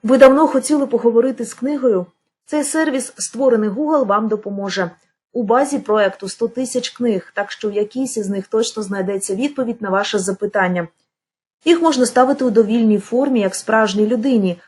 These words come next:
а не пошуковику Google. Машина навчилась знаходити відповідь цитату у книгах, аналізуючи ваш запит.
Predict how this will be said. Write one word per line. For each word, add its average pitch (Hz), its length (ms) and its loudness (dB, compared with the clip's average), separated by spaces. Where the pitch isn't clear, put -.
а 262 100 -2
не 240 120 2
пошуковику 233 760 -2
Google. 180 400 0
Машина 240 460 2
навчилась 202 540 -2
знаходити 220 640 -2
відповідь 233 500 -4
цитату 247 520 0
у 180 80 -6
книгах, 269 520 -4
аналізуючи 226 800 0
ваш 180 400 0
запит. 175 460 -4